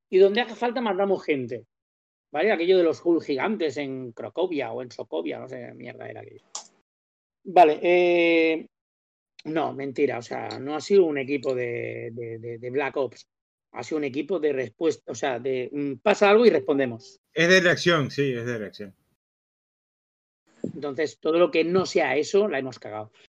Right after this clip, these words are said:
Speaker 1: Y hay mil historias, tú puedes hacer mil historias al respecto, lo que no puedes hacer son historias que te dejen a los Avengers, pues, como, como la mierda,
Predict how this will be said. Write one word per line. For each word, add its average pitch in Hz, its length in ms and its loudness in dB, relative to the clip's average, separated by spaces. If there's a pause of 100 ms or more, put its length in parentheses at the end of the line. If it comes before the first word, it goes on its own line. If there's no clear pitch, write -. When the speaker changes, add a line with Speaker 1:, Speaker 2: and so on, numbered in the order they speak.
(240)
Speaker 1:
Y 170 80 2
hay 220 100 6
mil 269 160 -2
historias, 202 460 4
tú - 60 -4
puedes 175 180 0
hacer 175 180 0
mil 170 120 -4
historias 165 300 -2
al 180 120 0
respecto, 131 380 -8
lo 104 80 -8
que 113 80 -8
no 117 80 -12
puedes 135 180 -4
hacer 143 260 -4
son 147 160 -6
historias 143 380 -6
que 151 80 -6
te 131 100 -8
dejen 139 240 -6
a 135 100 -2
los 135 140 -4
Avengers, 147 320 -4
pues, 143 160 -10
como, 120 680 -12
como 123 140 -14
la 123 100 -10
mierda, 160 380 -2